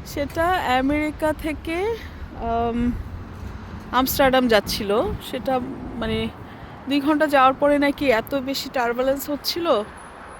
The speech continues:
যে বেশ কয়েকজন ইনজিউর্ড হয়েছে, পরে জরুরি অবতরণ, আহ, করার জন্য আবার আমেরিকায় ব্যাক করেছে শিকাগোতে। তো এই একদম এই, এই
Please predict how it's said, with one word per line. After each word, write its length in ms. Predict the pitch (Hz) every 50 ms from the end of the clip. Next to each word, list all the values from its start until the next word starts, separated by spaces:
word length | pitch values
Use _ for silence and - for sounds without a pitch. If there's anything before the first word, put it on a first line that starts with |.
| - - - - - - - 247 226
যে 80 | 247 233
বেশ 260 | 214 247 269 285 - - - - -
কয়েকজন 520 | 262 254 254 254 262 240 240 285 285 277 269 277 247 - - - 226
ইনজিউর্ড 420 | 240 240 233 - 269 262 269 254 254
হয়েছে, 300 | 277 254 254 254 - 285 349 392 -
পরে 260 | 277 262 240 233 240 240 247 - - - - - - - - - - - - - - - - - - - - - 220
জরুরি 560 | 208 - 269 262 262 262 262 262 254 262 254 247 247 233
অবতরণ, 600 | - - 214 220 220 233 220 247 233 233 226 226
আহ, 640 | 233 226 226 - - - 185 214 208 208 208 208 214 202 196 - - -
করার 220 | 226 220 226 226
জন্য 160 | 226 247 240 233
আবার 260 | 214 202 208 214 214 220 220 208 185 - - - - - - 208
আমেরিকায় 480 | 208 214 214 214 208 - 220 208 208 214 208 -
ব্যাক 180 | 196 196 196 - -
করেছে 300 | 220 202 202 196 - - -
শিকাগোতে। 600 | - - - - 220 208 208 214 214 - - 311 370 - - - - - - - - - - - - - - - - - - - - -
তো 60 | - 349 - -
এই 240 | - 247 320 339 349 349 339
একদম 520 | 262 247 285 294 269 269 277 330 359 370 370 349 311
এই, 160 | 294 277 269 262 247 240 - -
এই 160 | - 269